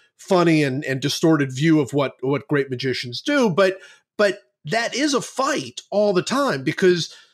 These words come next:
they are, by their very nature, showing you something that is impossible, and they're doing it because it's not impossible, and, and they have a secret,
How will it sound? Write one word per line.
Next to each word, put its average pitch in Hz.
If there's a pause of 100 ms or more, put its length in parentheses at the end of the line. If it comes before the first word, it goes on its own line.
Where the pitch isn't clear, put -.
(120)
they 208
are, 220
by 175
their 185
very 175
nature, 165 (840)
showing 247
you 190
something 156 (440)
that 160
is 156
impossible, 143 (200)
and 151
they're 165
doing 202
it - (160)
because 147
it's 151
not 160
impossible, 117 (100)
and, 139
and 135
they 131 (320)
have 151
a 160 (220)
secret, -